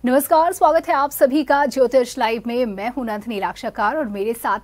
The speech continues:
हैं ज्योतिष सेलिब्रिटी महाज्योतिषाचार्य पंडित के दुबे पद्मेश जी। पंडित जी, बहुत-बहुत स्वागत है आपका। तो दर्शकों, ज्योतिष लाइव में हम बात करते हैं आगामी पर्व और त्योहारों पर।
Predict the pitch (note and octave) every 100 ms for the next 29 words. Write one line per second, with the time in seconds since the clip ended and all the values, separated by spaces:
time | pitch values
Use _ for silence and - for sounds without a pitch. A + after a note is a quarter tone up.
0 | F4+ F#4 E4+ B3 C4 C#4+ B3 - A3+ G#3+
1 | G#3+ G#3 B3 B3 E3+ G3 G#3+ A3 C#4 C#4+
2 | F4 E4 C4+ B3 C4 D4+ B3 G#3+ - A#3
3 | A3+ A3 G#3+ C#4 G#3+ - G#3 A3+ - F3+
4 | - G#3+ B3 - C4+ D#4+ B3 C4+ D4+ D4+
5 | C#4 C#4 C4+ G#3+ A3 C#4 F#3 - - D#3+
6 | - _ _ _ - - - - - -
7 | - C4+ D4+ E4+ G#4 E4 D#4 F#4+ F#4 C4
8 | C4 D#4 D4 G#3+ G#3 C4+ C4+ A#3 C#4+ D#4
9 | G#3+ G#3+ G#3+ D4+ D4 A#3 A#3 A#3+ G#3+ G#3
10 | B3 G3+ G3+ C#3+ - E3